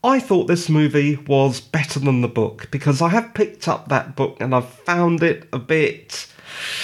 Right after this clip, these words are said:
difficult to get into. Not complicated, but just a little bit boring. But the movie was okay,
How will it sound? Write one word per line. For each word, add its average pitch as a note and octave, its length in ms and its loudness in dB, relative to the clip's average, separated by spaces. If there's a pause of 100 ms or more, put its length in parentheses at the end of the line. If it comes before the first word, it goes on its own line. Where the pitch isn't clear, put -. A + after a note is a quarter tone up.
(560)
difficult F3 520 2
to D3 80 -4
get - 260 -2
into. G3+ 600 0
Not A3 240 -2
complicated, F3 1000 0 (200)
but - 140 -4
just - 300 -6
a G#2 100 -6
little A2 240 -4
bit G#2+ 220 0
boring. G#2+ 580 0 (500)
But F3 140 2
the G#3+ 80 4
movie F#3 560 2 (320)
was D3 440 0
okay, C3 600 2